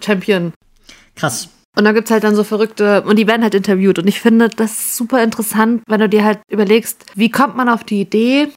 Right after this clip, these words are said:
Speaker 1: zu sagen, ich mach bei sowas mit. Was sind das für Menschen? Und ich finde das sehr interessant, weil man da halt eben ein bisschen so hinter die Kulissen schaut.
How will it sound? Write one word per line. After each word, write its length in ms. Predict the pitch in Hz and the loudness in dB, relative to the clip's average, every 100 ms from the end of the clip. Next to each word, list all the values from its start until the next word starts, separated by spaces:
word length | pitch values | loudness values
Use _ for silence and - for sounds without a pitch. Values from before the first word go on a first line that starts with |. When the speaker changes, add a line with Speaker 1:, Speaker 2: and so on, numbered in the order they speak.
| - - | -16 -12
Speaker 1:
zu 140 | - | -6
sagen, 360 | 180 175 196 190 | 0 0 0 -2
ich 140 | 185 | -4
mach 180 | 196 190 | -2 -2
bei 160 | - 185 | -2 -2
sowas 320 | 180 180 - | 0 -2 -2
mit. 260 | 165 - - | -6 -8 -6
Was 240 | 190 214 - | -4 -2 -2
sind 180 | 226 | -2
das 200 | 185 180 | -2 -4
für 100 | - | -4
Menschen? 380 | 180 170 160 160 | -4 -4 -6 -10
Und 140 | 165 175 | -10 -8
ich 100 | - | -8
finde 180 | 185 | -6
das 100 | 190 | -6
sehr 140 | - 202 | -4 -4
interessant, 460 | 180 190 - 185 170 | -6 -8 -6 -6 -6
weil 80 | |
man 140 | 165 170 | -8 -4
da 260 | 170 170 | -2 -2
halt 180 | 175 165 | -6 -8
eben 280 | - 165 160 | -10 -12 -12
ein 40 | |
bisschen 240 | 165 - 156 | -12 -12 -12
so 60 | |
hinter 220 | 151 156 156 | -12 -10 -10
die 100 | 170 | -10
Kulissen 400 | - 170 - 170 | -10 -10 -10 -16
schaut. 320 | 156 151 | -14 -16